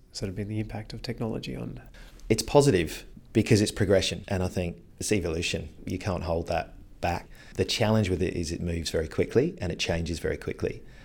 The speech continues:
Speaker 2: We did a project called York and George in two thousand and fourteen, and we built a floor plan online management system with touchscreens then with our digital team. We didn't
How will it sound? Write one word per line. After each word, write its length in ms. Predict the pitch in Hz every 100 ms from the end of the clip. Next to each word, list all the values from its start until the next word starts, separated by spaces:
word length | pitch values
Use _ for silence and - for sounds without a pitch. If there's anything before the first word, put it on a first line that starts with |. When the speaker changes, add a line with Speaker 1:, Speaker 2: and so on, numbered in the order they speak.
| - -
Speaker 2:
We 120 | - 90
did 120 | 82
a 20 |
project 400 | - 85 80 -
called 100 | 87
York 200 | 85 -
and 80 | 82
George 260 | 87 82
in 220 | 85 82 -
two 180 | - 127
thousand 340 | - 117 113
and 100 | 110
fourteen, 540 | - 110 98 113 123 - - -
and 120 | - 90
we 80 |
built 240 | 87 87 -
a 40 |
floor 260 | - 87 85
plan 520 | - 82 82 80 80 - -
online 340 | 90 82 80
management 340 | 82 80 90 -
system 560 | - - 82 78 76 -
with 80 | 82
touchscreens 840 | 87 - 80 80 80 73 - - - -
then 240 | 82 - - -
with 100 | 80
our 80 | 80
digital 280 | 82 82 -
team. 260 | 90 - - -
We 100 | 110
didn't 300 | 113 95